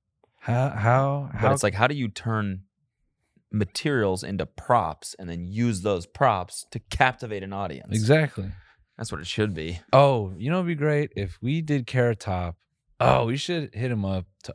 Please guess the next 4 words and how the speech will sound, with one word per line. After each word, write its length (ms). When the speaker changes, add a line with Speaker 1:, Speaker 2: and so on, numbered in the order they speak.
Speaker 1:
open, 600
uh, 500
or 160
headline 640